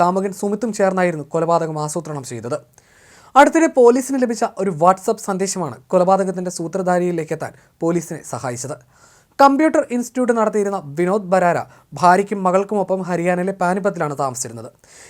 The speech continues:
ഇതിനിടെ പതിവായി ജിമ്മിൽ പോയിരുന്ന നിധി ഇവിടെ വെച്ച് പരിശീലകനായ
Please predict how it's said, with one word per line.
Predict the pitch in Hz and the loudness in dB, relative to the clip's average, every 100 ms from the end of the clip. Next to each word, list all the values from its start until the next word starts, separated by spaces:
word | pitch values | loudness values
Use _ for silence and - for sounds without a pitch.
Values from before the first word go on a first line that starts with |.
| - | -2
ഇതിനിടെ | 302 330 311 285 | 4 6 6 6
പതിവായി | 220 233 254 202 | 4 6 4 4
ജിമ്മിൽ | 196 214 226 | -2 -2 0
പോയിരുന്ന | 208 202 190 170 | 2 2 2 -2
നിധി | 165 151 156 - | -4 -6 -8 -6
ഇവിടെ | 175 196 | 0 0
വെച്ച് | 190 - 185 | -2 -4 -4
പരിശീലകനായ | 170 208 196 185 175 | -2 0 0 0 0